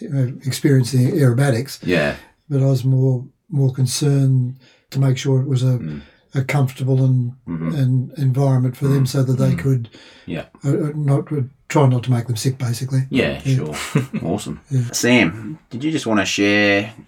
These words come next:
Speaker 2: a memorable story from flying the Huey?
Speaker 1: Yes, I think the, um, the best flights that I had were in Bougainville.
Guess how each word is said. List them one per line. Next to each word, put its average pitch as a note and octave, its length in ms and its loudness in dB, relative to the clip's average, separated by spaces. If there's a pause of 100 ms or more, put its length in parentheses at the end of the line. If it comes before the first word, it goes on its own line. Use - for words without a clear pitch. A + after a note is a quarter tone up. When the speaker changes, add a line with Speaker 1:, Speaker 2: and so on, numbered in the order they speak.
(220)
Speaker 2:
a F#2 240 0
memorable G2 640 2 (180)
story F#2+ 720 0
from F2 480 0
flying F#2+ 420 0
the F2 40 -4
Huey? G2 340 -4 (160)
Speaker 1:
Yes, D3+ 440 2
I C#3+ 120 2
think F3+ 460 -2
the, B2+ 460 2
um, B2 380 2 (160)
the C#3 120 0
best C#3 460 -2
flights B2+ 460 0
that C3 120 -2
I B2+ 180 4
had B2 320 2
were B2+ 640 0
in C3+ 240 2
Bougainville. C#3 500 0